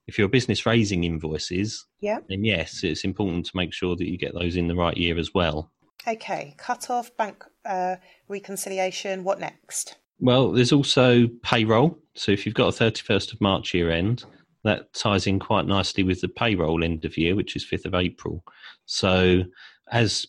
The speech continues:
Speaker 1: people are doing their payroll end of year runs and running off their P sixties for everybody, um,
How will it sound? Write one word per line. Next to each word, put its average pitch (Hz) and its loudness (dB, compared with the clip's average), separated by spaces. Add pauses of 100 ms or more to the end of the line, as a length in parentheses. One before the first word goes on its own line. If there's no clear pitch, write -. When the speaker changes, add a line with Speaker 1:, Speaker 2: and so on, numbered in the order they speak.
Speaker 1:
people 104 2
are 92 2
doing 95 2
their 92 2
payroll 87 0 (100)
end 92 -4
of 90 -6
year 90 4
runs 107 2
and 90 -2
running 95 -2
off 92 -4
their 95 2
P 92 -2
sixties 92 -2
for - -6
everybody, 90 0 (380)
um, 92 2